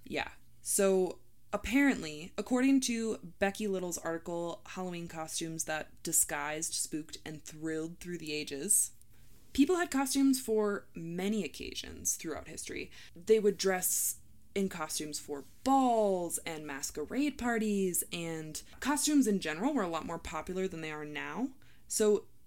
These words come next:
for example, your average person would dress up on New Year's, Valentine's Day,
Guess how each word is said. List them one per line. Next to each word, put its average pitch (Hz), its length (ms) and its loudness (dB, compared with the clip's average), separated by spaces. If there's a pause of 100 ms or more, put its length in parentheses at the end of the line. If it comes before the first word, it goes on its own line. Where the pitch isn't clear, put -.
(220)
for - 160 2
example, 196 480 2
your 170 220 -4
average 196 720 2 (240)
person 185 560 -2 (380)
would 180 280 2
dress 180 280 -2
up - 260 -4 (220)
on 156 480 -6
New 170 140 -4
Year's, 175 400 -4 (260)
Valentine's 165 480 -4
Day, 190 320 -2